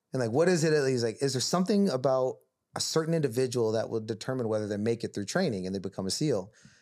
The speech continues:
And he said, "I don't know necessarily there's a marker for how you can tell if they make it, but what I can tell you is I know what the guys that look like that don't make it." And he was saying the buff guys, the jocks, right?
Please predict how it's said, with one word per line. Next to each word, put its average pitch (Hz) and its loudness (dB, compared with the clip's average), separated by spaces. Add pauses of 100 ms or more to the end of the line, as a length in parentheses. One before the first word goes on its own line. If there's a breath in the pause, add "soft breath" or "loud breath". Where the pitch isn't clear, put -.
(440 soft breath)
And 127 -2
he 120 -2
said, 113 -2 (600)
"I 156 0
don't 240 2
know 262 2
necessarily 175 2
there's 139 2
a 127 0
marker 135 0
for 120 -2
how 131 0
you 123 -2
can 113 -6
tell 113 0
if 107 -6
they 101 0
make 127 0
it, 104 -2 (280 soft breath)
but 117 -2
what 117 2
I 127 0
can 196 0
tell 170 2
you 131 2
is 117 -2
I 127 -2
know 131 2
what 120 0
the 117 -4
guys 113 0
that 107 -2
look 107 -2
like 98 -2
that 90 -6
don't 151 0
make 92 -6
it." - -10 (840)
And 127 0
he 120 2
was 113 0
saying 110 0 (100)
the 110 -2
buff 110 -2
guys, 110 0
the 98 -6
jocks, 104 -2
right? 117 2